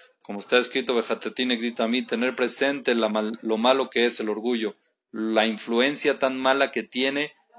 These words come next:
en el ser humano el orgullo, y uno lo tiene presente. "Vafilu inkabir matzeado chochma vadat lo amidrash vaikar vakol efiru amasel efima shuadam peles umosne mishpat biad Hashem". Siempre puedes encontrar en alguien que hace algo más que tú.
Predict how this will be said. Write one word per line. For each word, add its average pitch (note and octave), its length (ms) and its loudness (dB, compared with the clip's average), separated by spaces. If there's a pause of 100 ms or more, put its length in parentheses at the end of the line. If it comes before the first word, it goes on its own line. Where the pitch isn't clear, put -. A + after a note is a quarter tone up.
en C#3+ 220 0
el C3 120 -2
ser B2+ 200 -2
humano B2 340 2
el A2+ 100 0
orgullo, B2+ 540 0 (460)
y A#2+ 120 0
uno B2+ 140 2
lo B2 120 6
tiene B2 220 2
presente. B2 520 0
"Vafilu D3 340 0
inkabir C#3 340 2
matzeado C3 640 4
chochma B2+ 680 2 (300)
vadat B2+ 600 4
lo C3 100 2
amidrash C3 440 2
vaikar B2 400 4
vakol A#2 320 0
efiru A#2+ 220 0
amasel A2+ 420 0
efima A#2 240 -4
shuadam A#2 500 2
peles B2+ 260 0
umosne A2+ 300 -4
mishpat A#2 340 0
biad A2 200 4
Hashem". G2+ 300 -4
Siempre D3+ 360 -4
puedes C3+ 300 0
encontrar A#2 480 0
en A2+ 140 0
alguien B2 420 -2 (1400)
que A#2+ 120 4
hace B2 320 4
algo B2 240 4
más A2+ 220 0
que - 120 -10
tú. - 180 -18